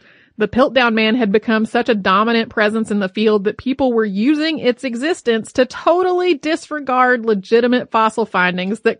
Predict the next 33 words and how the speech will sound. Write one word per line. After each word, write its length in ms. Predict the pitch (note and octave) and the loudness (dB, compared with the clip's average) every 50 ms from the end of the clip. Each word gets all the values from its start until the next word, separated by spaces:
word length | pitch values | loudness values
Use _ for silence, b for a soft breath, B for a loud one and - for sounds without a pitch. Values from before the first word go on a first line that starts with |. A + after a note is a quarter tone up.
| _ - | _ -20
strongly 800 | - - - - - - C#4 C4+ C4+ C#4 C#4+ D4 D4 D4 C#4+ D4 | -20 -20 -16 -10 -4 0 2 2 2 2 -2 -4 -4 -4 -4 -4
suggested 760 | - - D4+ C#4 - - C4+ C4 C4+ - - - C#4+ C4+ B3+ | -6 -6 -10 -10 -6 -2 -2 -2 -2 -2 -4 -6 -6 -6 -6
human 540 | - - B3+ B3+ C4+ C#4 C#4+ D4 C#4+ C#4 - - | -8 -6 -4 -4 -2 0 0 0 -2 -2 -4 -2
origins 720 | - A#3 B3 B3 B3+ B3 G#3 A3 A#3 A#3 A#3 A3+ A3 - - | -2 0 2 2 2 2 0 0 -2 0 0 -2 -4 -6 -6
in 300 | - A3+ A3 A3 G#3+ G#3 - - | -4 -2 0 0 0 -2 -4 -4
Africa. 640 | F#3+ F3+ F3+ - - G3+ F#3 - E3+ B2+ - - - b b b b b b b b b b b b b | -4 -4 -4 -4 -8 -12 -10 -10 -10 -10 -10 -12 -14 b b b b b b b b b b b b b
One 140 | - G#3+ G#3+ | -4 -2 -2
of 120 | G#3+ G3+ | 0 2
the 100 | A3 A3 | 0 0
foundations 800 | - A3+ G#3+ G#3+ A3 A3 C#4 D#4 D#4+ - - A#3 G3+ F3+ F3+ G3 | 2 2 2 2 4 4 4 4 4 2 0 -2 -4 -4 -4 -8
of 100 | - F#3+ | -10 -12
scientific 720 | - - - B3 B3+ C4 B3+ B3 - B3+ - A#3 - - | -8 -4 -2 0 0 0 0 -2 -4 -2 -2 -2 -2 -2
progress 640 | - - B3+ B3+ B3 A3+ G#3+ G3 E3+ F3 - - - | -2 0 2 2 2 2 0 0 -2 -4 -6 -10 -8
is 140 | - A#3 A3 | -6 -6 -4
the 160 | G#3 A#3 A#3 | -4 -4 -4
ability 480 | - G#3 F#3+ A#3+ B3 B3 B3 A#3+ A#3 A3+ | -2 0 2 2 4 4 2 0 -2 -4
to 140 | - A#3 G#3 | -2 -4 -4
reassess 640 | G3 G#3+ B3 D#4+ F4 F#4+ - - C#4+ C#4 C#4 - - | -2 -2 -2 -2 -2 -2 -4 -2 -4 -4 -4 -4 -4
your 120 | B3 A#3 | -6 -6
conclusions 800 | - A3+ G#3 G#3+ - - D4 D4 C#4+ B3 B3 A#3 A3+ A3+ - - | -4 -4 -4 -4 -2 0 0 2 2 2 2 0 0 -2 -2 -2
when 120 | A#3 A3 | -2 0
you're 120 | G#3+ G#3+ | 0 -2
faced 380 | A3 - A#3+ A3+ A#3 A#3 - - | -2 0 2 2 2 0 0 -4
with 180 | A#3+ A3 - G#3+ | -4 -2 0 2
new 240 | G#3 G#3+ A3+ A3+ | 2 2 2 2
compelling 540 | G#3+ A3+ A3+ G#3+ G#3+ G3+ F#3 F#3+ G3 F#3+ F#3+ | 0 -2 -2 -2 -2 -4 -4 -4 -4 -6 -6
evidence, 520 | - F#3+ G3+ F#3+ G3+ G3 F#3+ F#3 - - - | -4 -2 -2 0 0 -2 -2 -4 -6 -14 -8
but 260 | - - G3+ - - | -4 -4 -4 -2 -4
the 100 | A3 G#3+ | -8 -6
Piltdown 500 | - - D#4 C#4 A#3+ C4 B3 A#3+ A#3 A3 | 0 0 0 0 0 0 0 0 0 0
Man 240 | A3+ A3 A3 G#3+ G#3 | 0 0 -2 -2 -2
was 180 | G3+ G#3 - | -4 -6 -4
such 380 | - - C#4 - - - - | -2 0 0 0 0 -2 -10